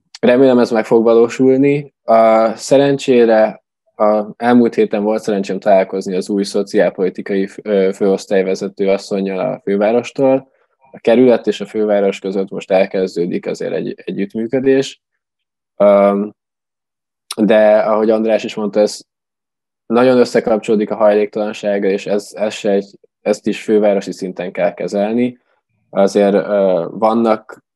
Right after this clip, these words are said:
én úgy gondolom, hogy most talán idén,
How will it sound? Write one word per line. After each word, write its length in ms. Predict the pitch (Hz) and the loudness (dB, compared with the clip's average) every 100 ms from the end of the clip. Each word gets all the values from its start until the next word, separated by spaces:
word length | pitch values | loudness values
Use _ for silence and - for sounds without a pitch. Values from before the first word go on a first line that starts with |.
| _ _ _ _ _ _ - | _ _ _ _ _ _ 0
én 180 | 117 | 2
úgy 120 | 127 135 | 4 4
gondolom, 400 | 143 127 117 113 | 4 4 2 0
hogy 180 | 113 | -4
most 300 | 104 107 - _ - 104 - | -4 -6 -10 _ -16 -14 -2
talán 280 | 117 120 | 0 2
idén, 500 | 113 104 101 101 101 | 0 0 -2 -4 -12